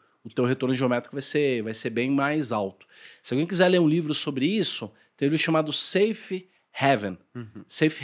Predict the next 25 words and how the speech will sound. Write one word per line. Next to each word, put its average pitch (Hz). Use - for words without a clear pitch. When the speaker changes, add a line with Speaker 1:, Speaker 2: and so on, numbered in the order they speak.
Speaker 1:
Haven, 95
que 135
é 135
do, 135
é, 110
Mark 143
Spitznagel. 117
O 123
Spitznagel, 175
ele 151
é 160
o 147
sócio 240
do 208
Nassim 185
Taleb. 135
Eles 131
têm 175
um 185
fundo 190
chamado 175
Universa. 135
E 120
esse 208
fundo, 165